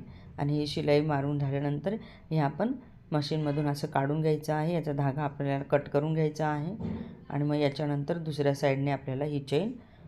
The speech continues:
लावून घ्यायची आहे. तर बघा, दुसऱ्या साईडने लावण्यासाठी काय करायचं आहे, अगोदर आपल्याला मार्किंग करून घ्यायची आहे, कुठपर्यंत आपली चेन येणार आहे आपल्याला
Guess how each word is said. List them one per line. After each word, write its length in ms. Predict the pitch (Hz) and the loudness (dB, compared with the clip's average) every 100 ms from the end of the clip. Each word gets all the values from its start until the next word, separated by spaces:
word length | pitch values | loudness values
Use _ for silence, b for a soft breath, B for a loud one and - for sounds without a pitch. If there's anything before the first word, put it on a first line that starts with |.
| B - | B 2
लावून 260 | 170 143 | 4 6
घ्यायची 360 | 135 139 127 135 | 4 2 0 -4
आहे. 220 | 127 123 123 | -4 -4 -2
तर 60 | 139 | -2
बघा, 240 | 139 147 | 2 2
दुसऱ्या 340 | 151 151 147 | 0 0 2
साईडने 340 | 156 165 151 160 | 4 4 4 6
लावण्यासाठी 480 | 151 147 156 156 156 | 6 4 2 0 0
काय 200 | 156 147 | 0 0
करायचं 360 | 151 147 147 | 2 0 2
आहे, 80 | 180 | 2
अगोदर 200 | 151 147 | 2 2
आपल्याला 280 | 147 147 147 | 0 0 2
मार्किंग 360 | 139 131 143 165 | 2 0 0 -2
करून 240 | 165 160 | 0 2
घ्यायची 300 | 160 160 160 | 2 0 0
आहे, 280 | 156 160 190 - B B B - | -2 0 -2 -8 B B B 2
कुठपर्यंत 460 | 226 233 233 220 | 6 10 10 12
आपली 260 | 208 - 180 | 8 8 4
चेन 320 | 180 165 160 | 4 4 4
येणार 260 | 156 147 147 | 4 4 4
आहे 200 | 151 160 | 4 4
आपल्याला 360 | 151 151 143 | 2 2 0